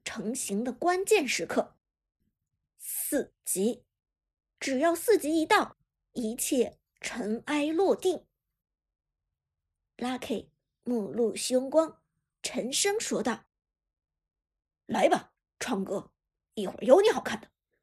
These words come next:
四个人头又如何？我照样终结你。比赛继续。炮战队的经济优势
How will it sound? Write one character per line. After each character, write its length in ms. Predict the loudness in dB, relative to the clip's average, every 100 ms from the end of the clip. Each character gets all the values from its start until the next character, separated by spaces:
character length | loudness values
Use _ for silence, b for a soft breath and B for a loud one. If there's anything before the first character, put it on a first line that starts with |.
| -14
四 220 | 0 0
个 120 | 0
人 160 | -4 -6
头 300 | -6 -8 -2
又 180 | 0 0
如 180 | 2 0
何？ 400 | 8 8 8 2 _ _ _ -8
我 120 | -6
照 220 | 0 2
样 220 | 0 -2 _
终 260 | 4 6 6
结 260 | 2 6 8
你。 280 | 6 -2 _ _ _ _ _ _ _ _ _ _ _ _ _ _ _ _ _ _
比 280 | -8 -6 -8
赛 360 | -4 -2 -4
继 240 | -6 -8 -6
续。 320 | -6 -8 -12 _ _ _ _ _ _ _ _ _ _
炮 200 | -2 0
战 180 | -2 -2
队 100 | -2
的 120 | -4
经 160 | -6
济 100 | -8
优 100 | -6
势 380 | -6 -4 -4 -4